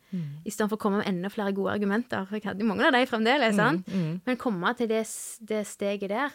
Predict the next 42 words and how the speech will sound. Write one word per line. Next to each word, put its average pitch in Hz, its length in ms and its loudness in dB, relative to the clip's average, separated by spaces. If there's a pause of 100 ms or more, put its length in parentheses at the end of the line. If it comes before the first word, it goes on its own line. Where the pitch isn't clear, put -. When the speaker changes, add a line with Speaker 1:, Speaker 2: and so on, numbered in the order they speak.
(640)
Speaker 2:
eh, 180 380 -4 (100)
og 202 80 -2
innrømme 196 480 -2
det 170 80 -8
selv, 220 540 -6 (100)
og, 202 160 -4
og 190 160 -2
be 196 80 -2
om 190 80 -4
tilgivelse 185 400 -6
for 185 160 -6
Gud. 247 340 -4 (380)
Og - 80 -6
så 226 80 0
når 208 80 0
jeg 185 80 0
også 196 140 -6
fikk - 180 -12
gå 175 160 -4
til 214 80 -6
den 180 160 -6
personen 220 400 -6
og - 80 -10
si, 185 160 -6
"Du, 185 160 -6
jeg - 1040 -16
har 196 100 -8
ikke 180 200 -10
vært 185 100 -10
grei 180 160 -6
med 208 160 -4
deg. 175 160 -10 (840)
Kan 190 180 -6
du 196 80 -4
tilgi 196 340 -8
meg?" 185 220 -8 (480)
Og 214 80 -4
så 208 80 -4
få 196 320 -6
en 226 80 -4
sånn 190 240 -6
en, 190 120 -6